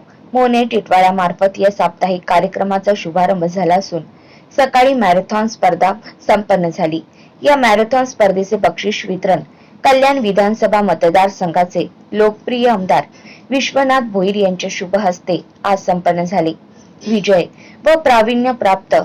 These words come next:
स्पर्धकांना सन्मान चिन्ह व प्रमाणपत्र देऊन आमदार विश्वनाथ भोईर यांच्या हस्ते सन्मानित करण्यात आले. या स्पर्धेच्या माध्यमातून उपलब्ध होणाऱ्या निधीमधून मधुमेह, पर्यावरण, भूक, बालपण,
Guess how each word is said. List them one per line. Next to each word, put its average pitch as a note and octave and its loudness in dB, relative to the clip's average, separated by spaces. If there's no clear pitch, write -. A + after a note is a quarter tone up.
स्पर्धकांना A#3+ 2
सन्मान F#3+ 0
चिन्ह F3+ -4
व A3 2
प्रमाणपत्र G3+ 0
देऊन G3 0
आमदार A3+ 2
विश्वनाथ F#3+ -2
भोईर G3 -4
यांच्या G3+ 0
हस्ते G3 -4
सन्मानित F3+ -2
करण्यात E3 -4
आले. E3 -2
या A3 4
स्पर्धेच्या F3+ -2
माध्यमातून G3+ -2
उपलब्ध F3+ -4
होणाऱ्या F3 0
निधीमधून E3+ -4
मधुमेह, A3 0
पर्यावरण, G3 2
भूक, F#3 -2
बालपण, F#3 0